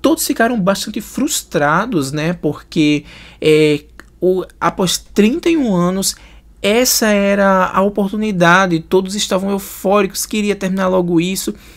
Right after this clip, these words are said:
queria capturar o cara, enfim. Mas não era bem assim, né? Eles já tinham, é, feito algo parecido anteriormente com um suspeito, e o suspeito não era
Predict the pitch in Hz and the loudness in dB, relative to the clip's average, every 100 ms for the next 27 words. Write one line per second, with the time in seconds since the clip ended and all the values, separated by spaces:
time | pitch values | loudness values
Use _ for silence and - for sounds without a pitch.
0 | - - 202 196 185 - 202 190 180 170 | -8 -2 -2 0 -4 -4 -2 2 2 0
1 | - 175 180 190 190 185 180 196 170 170 | -2 -2 0 0 -2 -6 -6 -4 -4 -6
2 | - - - - 170 220 208 196 175 175 | -18 -20 -12 -4 -2 -2 -2 -2 0 -2
3 | 214 240 - 127 123 139 123 131 156 160 | -2 -4 -4 -6 -4 -4 -2 -2 -2 -2
4 | 160 - 175 240 190 151 - - - 143 | -2 -2 -2 0 -2 -2 -6 -18 -4 0
5 | 143 - 151 147 156 139 139 143 139 127 | 0 2 0 2 4 6 6 2 -4 -2
6 | - 202 202 185 151 143 147 135 135 135 | -2 -2 0 0 0 0 -2 -4 -4 -4
7 | 143 175 165 139 135 127 - 135 131 - | -2 0 0 -2 -2 -2 -4 -8 -6 -8
8 | 135 - 160 170 180 180 160 180 180 180 | -8 -2 4 6 4 -2 -6 -4 -4 -4
9 | 165 - 170 - 170 180 175 202 196 - | -4 -6 -6 2 4 4 0 -8 -10 -16
10 | - - - - 175 220 302 220 202 202 | -20 -20 -10 -2 2 2 2 2 2 2
11 | 208 | 0